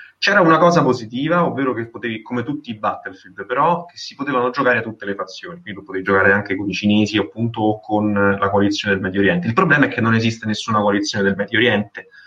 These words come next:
cioè è una cosa che sono completamente inventati, e non era neanche un gioco ambientato in un futuro distopico, perché comunque tutte le fazioni utilizzavano armi, eh, mh, blindati, aerei, carri armati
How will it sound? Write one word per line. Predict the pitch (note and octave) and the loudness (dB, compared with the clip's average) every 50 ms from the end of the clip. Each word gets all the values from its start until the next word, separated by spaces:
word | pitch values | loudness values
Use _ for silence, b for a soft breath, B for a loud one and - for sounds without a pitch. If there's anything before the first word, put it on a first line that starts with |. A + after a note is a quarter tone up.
| B _ | B _
cioè | - - - | -2 0 2
è | G#3+ | 4
una | - A#2 A2+ | 4 4 4
cosa | B2 C#3 C3 - | 4 4 4 4
che | G#2+ G#2 | 2 2
sono | G2+ - - A2+ A2+ | -2 -2 -4 -6 -4
completamente | - A2 G#2+ A#2+ A#2+ B2 - C3 | -4 -2 0 2 2 2 2 2
inventati, | B2 A#2 A2+ A#2 A2+ A#2 D#3 C3+ A#2 A2 G#2+ B B B B B B B - - | 2 2 4 2 2 2 2 2 2 0 -2 B B B B B B B -18 -2
e | - E3+ E3 C#3 A2+ - - - - _ _ _ _ _ - - - - - | 2 4 4 4 4 2 -2 -8 -16 _ _ _ _ _ -20 -20 -20 -8 -2
non | C3+ C3+ E3 | 2 4 4
era | F3 E3 | 4 6
neanche | D#3 E3 F3+ F#3 F3 F3 D3 | 4 4 4 2 0 -2 -4
un | B2+ | -4
gioco | B2 B2 C3 C3 A#2+ | -2 0 0 2 2
ambientato | A#2+ A#2 A#2 A#2+ A2+ A#2 C3+ B2+ A#2+ | 0 -2 -2 -4 -4 -4 -4 -4 -4
in | A#2+ A#2+ | -4 -6
un | A#2 A2+ | -6 -8
futuro | - - A2 B2+ B2+ B2 | -10 -10 -8 -6 -4 -4
distopico, | A2+ G#2 - - - C3 A#2+ - G#2+ G2+ G#2 | -4 -6 -8 -4 -2 -2 -2 -2 -4 -6 -6
perché | G2+ G#2 - - - | -8 -8 -10 -14 -18
comunque | - - D#3 D3+ C3+ - - - B2 A2+ A2+ A#2 - _ _ _ _ _ _ _ _ _ _ _ _ | -14 -10 -6 -4 -4 -4 -4 -4 -4 -4 -4 -4 -8 _ _ _ _ _ _ _ _ _ _ _ _
tutte | - F3 F3 F3 F3 D#3 | 2 2 2 4 4 2
le | B2 A#2+ | 2 2
fazioni | A#2+ B2+ B2 - - - C#3 C3 B2+ B2+ C3 C3+ C#3 B B B _ | 2 0 -2 -4 -2 0 2 2 2 2 -2 -4 -6 B B B _
utilizzavano | A#2+ A2+ A#2 A#2+ A#2+ A#2 A#2 C3+ C3 A#2+ A2+ A2 A2+ A#2 | -8 -4 -2 -2 -2 0 2 2 4 4 4 2 0 0
armi, | C3 C3 B2 B2 A#2+ A2+ A2+ G#2 G2+ G2 G2+ B B B B _ | 2 2 2 2 0 -2 -2 -4 -4 -4 -6 B B B B _
eh, | _ G#2+ G#2 G#2 G#2 G2+ G2+ G2 G2 - - _ | _ -4 -2 0 0 0 0 -2 -4 -8 -12 _
mh, | A2 G#2+ G2+ G2+ F#2+ G2 F#2+ F#2+ | -10 -10 -8 -8 -8 -8 -6 -4
blindati, | G#2+ A#2 A#2+ A#2+ A#2+ B2+ B2+ A#2 G#2+ G2+ G2+ G#2 G2+ G2 F#2+ | -2 0 0 2 2 2 4 4 4 2 0 -2 -2 -2 0
aerei, | F#2 G2+ G#2+ A#2 A#2+ A#2 G#2+ G#2 G2 | 0 0 2 2 0 0 0 -2 -4
carri | G2+ - A#2+ C#3 | -4 -4 -2 -2
armati | D3 C3+ A#2+ G#2 - C#3 - - | 0 0 -2 -2 -2 -4 -6 -6